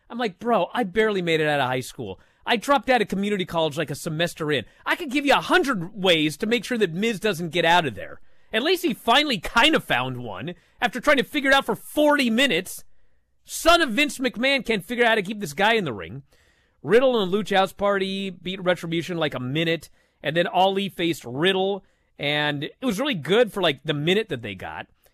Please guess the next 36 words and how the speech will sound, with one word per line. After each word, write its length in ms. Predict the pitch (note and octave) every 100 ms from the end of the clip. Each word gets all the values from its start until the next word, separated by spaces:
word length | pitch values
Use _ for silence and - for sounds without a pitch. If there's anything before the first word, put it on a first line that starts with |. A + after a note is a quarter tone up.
| _
And 120 | D#3+ F#3+
then 320 | C4 A3+ G#3+ _ _
they 140 | F3 F#3+
did 240 | G#3+ F3
the 80 | F3
most 360 | E3+ E3 - -
screwed 440 | - E3+ A3+ A#3+
up 160 | G3+ -
finish 260 | G3 F3
I've 80 | E3
ever 140 | D3+
seen. 140 | C#3 E3
I 40 |
don't 60 | G3
even 100 | G3
know 100 | D3+
what 260 | C#3 G3
it 40 | F#3
was 140 | B2
supposed 260 | - C3+ -
to 60 |
be, 340 | A2+ G#2+ E2 - _ _ _ -
but 200 | F#3+ D#3+
they 100 | F3+
both 320 | G3 A#3+ D#3
died, 540 | E3 G#3 D#3 C#3 D#3+ D#3+ -
and 140 | E3
Ali 220 | F#3+ G3
pinned 320 | D#3 F3 E3 D#3
Riddle. 320 | D#3 E2 - _ -
So 300 | D#3+ A#2 A2 _ _ _ _ _ _ -
I 40 |
guess 180 | C#3+ D#3+
he 80 | D3+
showed 300 | - D#3 C#3+
them. 360 | D#3 G2 A2